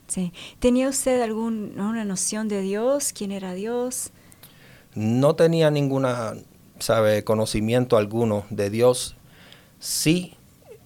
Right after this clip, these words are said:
Speaker 2: crecí con ese temor,
Speaker 1: Mm.
Speaker 2: ¿sabe? Reconocía que sí, había un ser superior, obviamente, Dios,
Speaker 1: Ujú, ujú.
Speaker 2: pero no lo conocía.
Speaker 1: Mm. Ya.
Speaker 2: O sea, nunca supe nada de él,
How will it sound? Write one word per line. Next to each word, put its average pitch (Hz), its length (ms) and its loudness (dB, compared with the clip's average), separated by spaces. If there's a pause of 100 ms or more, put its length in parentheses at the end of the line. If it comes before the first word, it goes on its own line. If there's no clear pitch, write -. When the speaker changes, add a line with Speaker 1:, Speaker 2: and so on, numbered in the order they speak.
(160)
Speaker 2:
crecí 127 340 2
con 127 160 4
ese 123 160 2
temor, 113 540 6 (280)
Speaker 1:
Mm. 214 200 -6 (120)
Speaker 2:
¿sabe? 104 300 2
Reconocía 107 720 2
que 107 140 0
sí, 135 400 -2 (260)
había 107 360 2
un 107 260 -2
ser 110 240 0
superior, 117 500 2
obviamente, 110 560 0
Dios, 110 560 -2
Speaker 1:
Ujú, 202 120 -2
ujú. 196 80 -2
Speaker 2:
pero 147 300 4
no 107 260 0
lo 110 120 2
conocía. 101 640 -2 (160)
Speaker 1:
Mm. 185 220 -4 (920)
Ya. 175 180 -8
Speaker 2:
O - 40 -14
sea, 90 220 -8
nunca 95 380 0
supe 104 420 0
nada 104 460 0
de 104 240 0
él, 185 160 -6